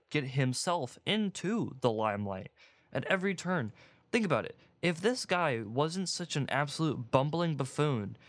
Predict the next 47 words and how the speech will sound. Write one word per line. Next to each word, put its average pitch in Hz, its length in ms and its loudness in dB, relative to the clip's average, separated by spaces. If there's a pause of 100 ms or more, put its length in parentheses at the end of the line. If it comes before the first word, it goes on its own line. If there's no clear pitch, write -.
(320)
and 147 140 2
didn't 156 260 0
leave 170 240 2
his 143 160 -2
fucking 165 480 0
laptop 131 560 0 (300)
inside 170 320 2
of 143 100 0
a 139 60 2
computer 147 440 2
repair 143 280 0
shop, 107 480 -2
like, - 260 -8
and 139 240 4
actually, 160 300 -2
you 143 120 0
know, 135 120 2
went 135 280 0
and 127 160 -2
picked 147 240 -4
his 131 160 2
laptop 135 380 0
up, 151 220 2 (360)
he - 140 -4
wouldn't 226 300 2
be 233 160 2
in 233 100 4
this 147 180 0
fucking 120 320 0
mess. 104 380 0 (240)
Like, 170 120 2
he'd 196 180 0
maybe 190 260 0
only 175 240 2
have, 151 400 0
like, 127 140 -2
what, 117 260 2
maybe, 117 220 -2
like, 117 140 -4
the 107 320 4
whole 123 280 0
case 123 500 -2 (1200)
with 127 80 6
his 113 160 2
granddaughter 123 720 2
down 117 400 0
in, 107 400 -2